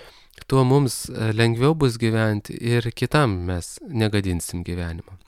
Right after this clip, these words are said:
Bet kuo daugiau mes va šitus dalykus darysim, tiesiog mes patys jausim įtampą ir kitam sukursim įtampą. Tai yra labai svarbu suvokt, nebijot būt savimi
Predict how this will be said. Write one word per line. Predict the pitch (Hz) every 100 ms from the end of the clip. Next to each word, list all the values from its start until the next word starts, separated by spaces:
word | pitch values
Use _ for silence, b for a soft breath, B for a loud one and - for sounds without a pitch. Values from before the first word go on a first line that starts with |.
| _ - _ _ _ _ _ _ -
Bet | 104 110
kuo | - 139
daugiau | 127 120 131
mes | 131 120 110
va | 113
šitus | 104 - 127 113
dalykus | 117 117 117 104
darysim, | 107 110 143 - 107 B B B B B B B B _
tiesiog | 127 113 135 131 123
mes | 113
patys | - 123 135 -
jausim | 135 131 - 131
įtampą | 127 123 120 120
ir | 117
kitam | 117 127 117
sukursim | - - 82 80 - 80
įtampą. | 78 - - - - - _ _ _ _ _ _ -
Tai | 120
yra | 120 117
labai | 117 120 151
svarbu | - 123 120 107
suvokt, | - 117 110 -
nebijot | 110 110 117 127 139
būt | 117 110 135 -
savimi | - 107 104 104 113